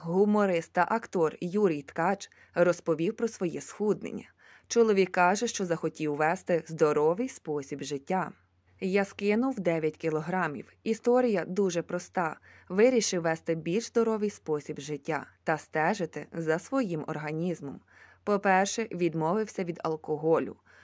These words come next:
Дуже люблю пиво, але припинив його пити. Також не вживаю міцний алкоголь,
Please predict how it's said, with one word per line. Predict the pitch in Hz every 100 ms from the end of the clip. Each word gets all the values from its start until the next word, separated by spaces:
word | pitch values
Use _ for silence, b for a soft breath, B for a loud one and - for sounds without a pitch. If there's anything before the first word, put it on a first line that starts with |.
| B B
Дуже | 175 254 233 208
люблю | 185 175 175
пиво, | 180 175 151 147 _ -
але | 214 190
припинив | 180 180 190 226 156 147
його | 147 147
пити. | 139 170 151 - - b b b -
Також | 175 165 165 226 -
не | 180 175 202
вживаю | 226 240 226 226 226
міцний | 226 - 170 151
алкоголь, | 156 151 156 151 165 151